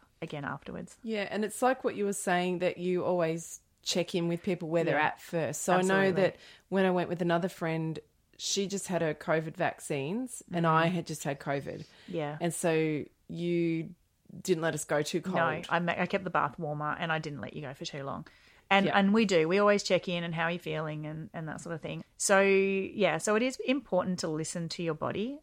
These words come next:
Speaker 1: and to be communicating that if you, you know, with other people.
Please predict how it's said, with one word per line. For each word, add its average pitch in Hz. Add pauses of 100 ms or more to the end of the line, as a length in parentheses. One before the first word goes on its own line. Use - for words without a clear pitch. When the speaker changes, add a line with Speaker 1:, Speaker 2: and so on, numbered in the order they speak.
Speaker 1:
and 160
to -
be 160
communicating 156
that - (180)
if 160
you, 156
you 156
know, 151
with 156
other 156
people. 160